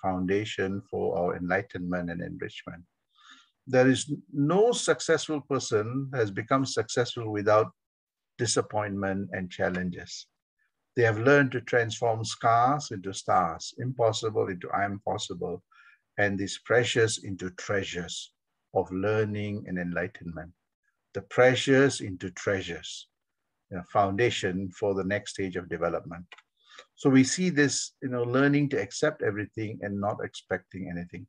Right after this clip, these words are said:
Just do it. When you expect things, this is when sometimes when you don't get it, you, uh, get disappointed.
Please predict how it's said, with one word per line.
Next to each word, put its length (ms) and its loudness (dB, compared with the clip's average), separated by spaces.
Just 380 -8
do 160 -2
it. 120 -8
When 120 -2
you 80 0
expect 500 0
things, 300 2
this 160 -6
is 180 -4
when 400 6
sometimes 520 0
when 100 -6
you 80 -4
don't 260 -4
get 160 2
it, 140 0
you, 380 -2
uh, 240 2
get 260 0
disappointed. 680 -6